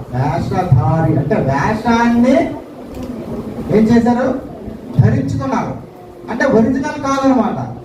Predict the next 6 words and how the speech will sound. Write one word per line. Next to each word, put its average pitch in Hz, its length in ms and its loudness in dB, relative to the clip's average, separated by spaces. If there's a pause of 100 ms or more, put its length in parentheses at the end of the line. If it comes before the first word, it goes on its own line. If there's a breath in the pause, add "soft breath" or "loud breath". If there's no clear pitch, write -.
(260)
వేషాన్ని 294 840 0
ధరించుకున్న 269 640 0
వాళ్ళని 254 320 0
ఏమంటారు? 254 680 2 (400)
వేషధారులు, 165 1080 2 (960)
వేషధారులు, 151 840 2